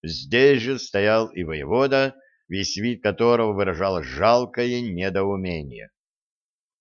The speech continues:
"Ты молодец, всё сделал правильно", — похлопал его по плечу Середин. "Мы ведь союзники, правда? Давай, собирай своих людей, идите к императору.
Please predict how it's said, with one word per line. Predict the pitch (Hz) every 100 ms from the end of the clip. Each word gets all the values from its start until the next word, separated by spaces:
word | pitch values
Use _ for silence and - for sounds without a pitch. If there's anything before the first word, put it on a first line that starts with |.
| _ _ -
"Ты | 90 95 104 -
молодец, | 95 117 139 131 92 110 123 - - - _ _ _ _
всё | - 196
сделал | 143 131 156 143 135 120
правильно", — | 139 151 90 67 58 57 _ _ _ _ -
похлопал | 104 123 113 107
его | 107 107 101
по | 95
плечу | 113 110 92
Середин. | 82 107 101 80 65 64 - _ _ _ _ _ _ _
"Мы | 151 180
ведь | 175 170 -
союзники, | 190 233 226 117 90 - 62 _
правда? | 147 190 127 60 _ _ _ _ _ _ _ _ _ -
Давай, | 120 143 123 113 101
собирай | - 113 120 117
своих | 110 113 110
людей, | 107 143 185 151 - _ _ _ _
идите | 147 156 160 139 139
к | 131
императору. | 131 120 107 85 78 71 67